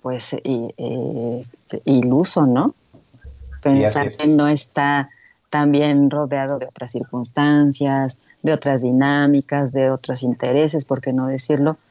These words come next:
Speaker 1: en el mejor sentido. Y que
Speaker 2: Un
Speaker 1: eso,
Speaker 2: año
Speaker 1: pues,
Speaker 2: de-,
Speaker 1: también
Speaker 2: ajá.
Speaker 1: da para otras cosas, ¿no?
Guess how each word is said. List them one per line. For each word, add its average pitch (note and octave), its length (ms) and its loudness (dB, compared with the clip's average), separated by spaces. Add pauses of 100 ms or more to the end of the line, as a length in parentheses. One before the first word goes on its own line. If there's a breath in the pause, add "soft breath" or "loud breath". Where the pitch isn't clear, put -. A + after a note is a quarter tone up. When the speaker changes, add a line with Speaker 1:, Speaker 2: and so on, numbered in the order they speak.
(200)
Speaker 1:
en F#3+ 140 0
el G3+ 120 2
mejor G3 280 0
sentido. G#3+ 480 -2 (1120 soft breath)
Y F3+ 180 4
que - 160 -2
Speaker 2:
Un G3 120 4
Speaker 1:
eso, A3 100 2
Speaker 2:
año A3 120 4
Speaker 1:
pues, E3 120 -2
Speaker 2:
de-, - 40 -12
Speaker 1:
también E3+ 340 2
Speaker 2:
ajá. F#3+ 80 -2
Speaker 1:
da F3+ 140 0
para E3+ 260 -4
otras D3 240 -12
cosas, G#3+ 400 -10
¿no? A#3 120 -12